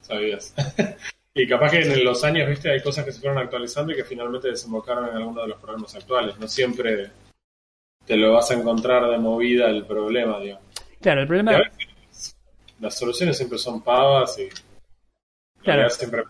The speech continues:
Speaker 1: estás muy ocupado con otra cosa. No tienen un dev revisando eso, tienen al chabón laburando en Red Dead Redemption dos hace diez años.
Speaker 2: Claro. <laughs> Claro, el pibe no tocaba un, un archivo de G T A hacía como siete años.
Speaker 1: Claro.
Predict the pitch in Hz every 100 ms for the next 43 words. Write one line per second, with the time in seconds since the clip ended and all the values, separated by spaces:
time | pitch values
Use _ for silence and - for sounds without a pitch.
0 | _ - 120 135 135 127 127 131 123 117
1 | 117 107 139 127 113 120 147 135 127 123
2 | 131 127 120 110 120 117 131 123 - 110
3 | 120 113 107 120 131 110 110 120 120 113
4 | 113 120 120 123 - _ - - 123 131
5 | 131 - 117 120 - - 220 214 _ _
6 | _ _ _ _ _ _ _ _ _ -
7 | 139 117 _ _ _ _ _ - - 147
8 | 123 - _ - 156 131 143 147 160 160
9 | 143 151 156 147 151 160 151 135 170 165
10 | 143 156 139 147 156 147 151 139 135 123
11 | - 147 143 143 131 - - - - -
12 | _ - 120 139 - 139 135 123